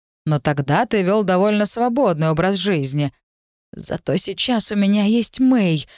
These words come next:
холодея от страха, проговорил Эльнар. Он с силой вцепился в подлокотники кресла.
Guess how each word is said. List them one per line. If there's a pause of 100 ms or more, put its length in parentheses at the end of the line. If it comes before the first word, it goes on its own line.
(120)
холодея
от
страха,
проговорил
Эльнар. (600)
Он
с
силой
вцепился
в
подлокотники
кресла.